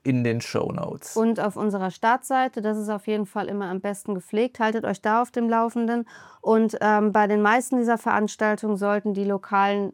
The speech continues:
Speaker 2: Ticketvorverkäufe auch in Kürze starten. Also sichert euch da auf jeden Fall, ja, das Ticket. Und zusätzlich verlinken wir euch auch noch die Infoseite zu unserem Film. Denn wenn ihr es nicht nach Hessen schafft,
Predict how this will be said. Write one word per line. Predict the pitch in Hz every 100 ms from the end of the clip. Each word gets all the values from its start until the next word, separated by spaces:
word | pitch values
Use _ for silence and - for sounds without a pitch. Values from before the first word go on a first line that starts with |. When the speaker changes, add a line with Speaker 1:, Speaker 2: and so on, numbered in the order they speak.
| -
Speaker 2:
Ticketvorverkäufe | - 269 262 - 233 220 - 208 - 214 202 208
auch | - 196
in | 208
Kürze | 190 214 - 190
starten. | - 214 285 330 330 339 _ - _ _
Also | - 214 214
sichert | 240 254 247
euch | - 214 -
da | 220
auf | 208 -
jeden | 220 214
Fall, | - 208 196 196 _ _ _ _ _ -
ja, | 190 175
das | 185 -
Ticket. | 277 294 349 349 -
Und | 233 269 285 277 -
zusätzlich | 302 311 294 277 285 -
verlinken | 240 233 247 240
wir | 220 190
euch | 190 -
auch | 202 269 277
noch | 262 262 - -
die | - 226
Infoseite | 220 226 240 202 202 208 214 220
zu | - 285
unserem | 254 262 226 220
Film. | - 226 226 226 - - _
Denn | 214 208
wenn | 208 220
ihr | 214
es | 190
nicht | 240 330 -
nach | 277 233
Hessen | 262 254
schafft, | 254 269 240 226 -